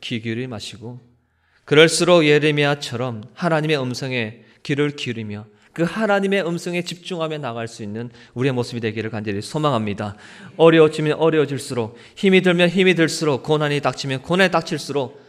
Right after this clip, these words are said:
사람들의 소리 아닌, 세상적인 그런 유혹의 소리가 아닌 우리 인생의 나침반이 되시는 하나님의 그 말씀의 기준을 삼아 우리가 나아가야 할 줄로 믿습니다. 두 번째는 이것입니다. 두 번째는 희망,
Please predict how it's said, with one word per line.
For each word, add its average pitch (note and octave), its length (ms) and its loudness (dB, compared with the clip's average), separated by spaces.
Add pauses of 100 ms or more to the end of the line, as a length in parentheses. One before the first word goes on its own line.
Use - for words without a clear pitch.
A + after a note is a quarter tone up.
(140)
사람들의 C3 500 -4
소리 C3 280 -6
아닌, G#2 260 -8
세상적인 F3+ 600 -2
그런 F3+ 180 0 (180)
유혹의 F3+ 320 2
소리가 F3 420 -2
아닌 A2+ 400 -6 (380)
우리 C#3+ 200 2
인생의 C3+ 360 -2
나침반이 B2 580 -6
되시는 A2 520 -8 (460)
하나님의 C3 540 -6
그 D3 140 -8
말씀의 A2 580 -8
기준을 D3+ 460 -4
삼아 G#2+ 420 -8 (380)
우리가 A2 340 -6
나아가야 A2 520 -6
할 B2+ 180 -8
줄로 G#2+ 380 -10
믿습니다. A2 640 -8 (500)
두 D3 100 4
번째는 E3 680 2
이것입니다. A2 640 -6 (320)
두 D3+ 80 -4
번째는 F3 320 4
희망, E3+ 680 -2